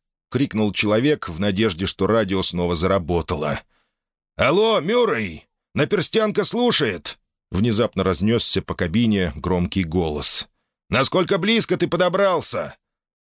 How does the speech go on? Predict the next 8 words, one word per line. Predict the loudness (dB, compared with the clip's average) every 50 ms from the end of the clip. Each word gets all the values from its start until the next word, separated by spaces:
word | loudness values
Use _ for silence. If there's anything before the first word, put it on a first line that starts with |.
| _ _ -8
Дел | -4 0 2 2 2 2 2 0 -2 -4
был | -2 -2 0 0 0
чересчур | 0 0 0 0 0 0 -2 0 0 0 0 0
измучен, | 0 0 0 0 0 0 0 0 0 -2 -4 -4 -4
чтобы | -4 -4 -2 -2 0 0
радоваться | 0 0 0 0 -2 -2 -2 -2 -2
восстановлению | -2 -2 -2 -2 -2 -2 0 0 -2 0 0 0 0 0
связи. | 0 -2 -2 -2 -2 -2 -2 -2 -2 -4 -4 -6